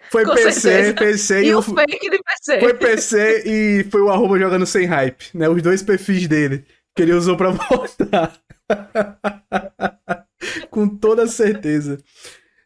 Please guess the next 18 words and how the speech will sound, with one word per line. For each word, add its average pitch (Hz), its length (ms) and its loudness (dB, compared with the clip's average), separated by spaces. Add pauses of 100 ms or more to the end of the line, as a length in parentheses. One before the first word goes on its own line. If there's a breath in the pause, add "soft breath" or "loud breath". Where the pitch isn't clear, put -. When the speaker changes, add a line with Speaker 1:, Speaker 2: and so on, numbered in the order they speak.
(160)
Speaker 1:
Só 269 200 -2
teve 247 240 2
dois 214 240 2
votos. - 500 -2
E 214 100 0
aí, 196 560 2 (800)
teve 160 300 -2
uma 170 180 2
briga 147 460 0
um 139 60 -2
pouquinho 147 500 -2
maior 127 580 2
entre 147 220 -4
o 143 60 -2
segundo 147 440 -4
e 139 40 -2
o 131 60 -2
terceiro, 135 680 -2